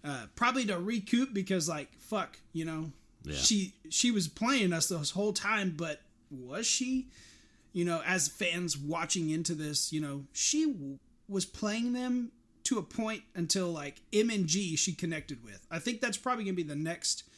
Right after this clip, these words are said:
Speaker 1: like, you know how we had a Bugnarok person turn good first?
Speaker 2: Mm-hmm.
Speaker 1: I think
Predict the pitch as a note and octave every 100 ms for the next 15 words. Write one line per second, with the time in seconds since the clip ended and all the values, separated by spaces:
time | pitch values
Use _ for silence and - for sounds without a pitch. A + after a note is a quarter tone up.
0 | - - - - - - _ _ _ -
1 | F3+ G3 A#3 G#3+ A3 F#3+ F#3 F3 C#3 -
2 | F3 E3+ F#3 F#3 F#3 F#3+ - - - -
3 | - - F#3+ G#3+ F3+ E3 - G#3 E3+ D#3
4 | F3 E3 G3 G3 G3 - - G#3 F#3 E3+
5 | G#3+